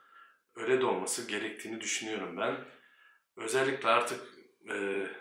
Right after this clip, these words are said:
yani sadece Türk Hava Yolları olarak düşünmeyin. Sektörün büyümesi, sektörün büyümesiyle beraber hem Türk Hava Yolları'nın hem de özel firmaların büyümesiyle Atatürk Hava Yolları'nın artık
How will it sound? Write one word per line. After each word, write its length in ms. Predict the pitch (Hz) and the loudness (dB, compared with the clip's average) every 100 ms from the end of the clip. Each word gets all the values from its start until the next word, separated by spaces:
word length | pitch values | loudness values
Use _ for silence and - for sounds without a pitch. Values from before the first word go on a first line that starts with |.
| - | -8
yani 200 | 101 110 | -6 -2
sadece 380 | - 110 113 110 | -2 0 -2 -4
Türk 240 | - - | -6 -4
Hava 80 | 120 | 0
Yolları 160 | 120 117 | 2 2
olarak 340 | 113 113 - | 2 2 0
düşünmeyin. 360 | - 127 110 98 | -4 -2 -2 -4
Sektörün 640 | - 110 - 123 143 135 | -4 -6 -2 2 2 2
büyümesi, 640 | 113 95 95 - 151 160 - - - - _ | 0 0 -2 -4 -4 -6 -12 -20 -20 -20 _
sektörün 580 | - 110 107 120 127 117 | -14 -10 -4 0 0 2
büyümesiyle 540 | 117 117 117 123 120 | 0 0 -2 -2 -2
beraber 420 | 107 104 101 104 113 | 0 -2 0 -2 -2
hem 180 | 120 | -6
Türk 260 | - 117 - | -6 -8 -2
Hava 80 | 117 | -2
Yolları'nın 240 | 113 107 | 0 -2
hem 140 | 120 104 | -2 -2
de 40 | |
özel 320 | 98 104 131 | -2 0 0
firmaların 520 | 131 123 110 104 98 101 | 0 -2 -2 -2 -4 -2
büyümesiyle 420 | 117 135 123 98 | 0 0 0 -2
Atatürk 360 | 98 - - | -2 -6 -6
Hava 100 | 117 | -2
Yolları'nın 240 | 113 113 107 | -2 0 -2
artık 220 | 104 - | -2 -6